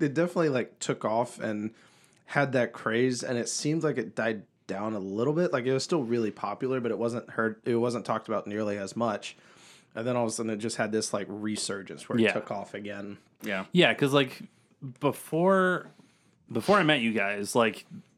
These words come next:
Speaker 2: it kinda had gotten to that dwindled down point. And then I met you guys, and then you guys were still playing, and I'm like,
Speaker 1: <laughs> Well, it
Speaker 2: "Okay, it
Speaker 1: also,
Speaker 2: must still
Speaker 1: like,
Speaker 2: be
Speaker 1: there
Speaker 2: something."
Speaker 1: was that, a really long stretch where they didn't release anything new.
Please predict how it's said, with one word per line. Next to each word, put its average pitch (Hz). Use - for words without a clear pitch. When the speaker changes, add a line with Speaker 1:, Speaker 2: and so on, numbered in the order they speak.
Speaker 2:
it 131
kinda 127
had 120
gotten 110
to 117
that 104
dwindled 113
down 104
point. 98
And 117
then 113
I 117
met 113
you 143
guys, 127
and 120
then 113
you 120
guys 123
were 110
still 107
playing, 123
and 104
I'm 107
like, 107
Speaker 1:
<laughs> 196
Well, 151
it 156
Speaker 2:
"Okay, 175
it 185
Speaker 1:
also, -
Speaker 2:
must 202
still 165
Speaker 1:
like, 160
Speaker 2:
be 143
Speaker 1:
there 123
Speaker 2:
something." 135
Speaker 1:
was 113
that, 131
a 131
really 156
long 117
stretch -
where 131
they 120
didn't 123
release 110
anything 98
new. 87